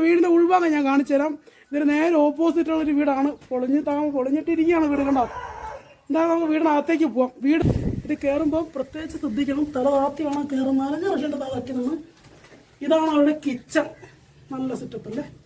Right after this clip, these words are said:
കിച്ചൺ സെറ്റപ്പ് കൊള്ളാമല്ലോ. ചെറിയ കിച്ചൺ, വലിയ സൗകര്യങ്ങളൊന്നുമില്ല കേട്ടോ, കൊച്ചു സൗകര്യങ്ങളാണ്.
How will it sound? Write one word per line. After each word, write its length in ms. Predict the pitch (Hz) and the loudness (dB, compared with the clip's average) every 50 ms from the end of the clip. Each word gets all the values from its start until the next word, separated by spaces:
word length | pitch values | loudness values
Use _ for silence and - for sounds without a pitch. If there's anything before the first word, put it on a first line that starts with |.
| _ _ - - _ _ - - - - - - | _ _ -20 -20 _ _ -20 -20 -20 -20 -14 -10
കിച്ചൺ 320 | 262 247 - - 302 294 277 - | -8 -8 -4 2 4 4 4 4
സെറ്റപ്പ് 360 | 311 302 - - 311 - - 277 233 | 0 -6 -8 -8 -10 -6 -6 -6 -4
കൊള്ളാമല്ലോ. 440 | 233 220 214 214 220 220 220 226 233 226 - - - - - - - - - - - - - - - - - - - - - - - - - - - - - | -4 -4 -4 -4 -4 -4 -6 -6 -8 -8 -10 -12 -20 -20 -20 -20 -20 -20 -20 -20 -20 -20 -20 -20 -20 -20 -20 -20 -20 -20 -20 -20 -20 -20 -20 -20 -20 -12 2
ചെറിയ 340 | - 269 277 294 302 302 311 - - | 4 4 6 6 4 2 2 0 -2
കിച്ചൺ, 320 | 247 - - - 269 285 320 - - - - - - - - - - - - - - - - - - - - - - - - | -10 -12 -6 -4 -2 -2 0 -2 -4 -10 -16 -18 -16 -14 -12 -12 -12 -12 -12 -14 -14 -14 -16 -16 -14 -14 -12 -10 -10 -8 -2
വലിയ 280 | 277 302 330 339 392 392 392 | 0 0 2 2 2 2 4
സൗകര്യങ്ങളൊന്നുമില്ല 600 | 370 370 359 370 370 370 359 359 330 294 247 220 226 - | 4 4 4 4 4 4 4 4 2 2 0 -2 -4 -4
കേട്ടോ, 120 | 208 202 - 302 | -6 -6 -4 -6
കൊച്ചു 240 | 294 - - - 330 339 | -6 -6 -8 -6 -2 2
സൗകര്യങ്ങളാണ്. 520 | 311 294 294 294 294 277 247 240 233 247 | 4 4 4 6 4 2 2 0 -2 -2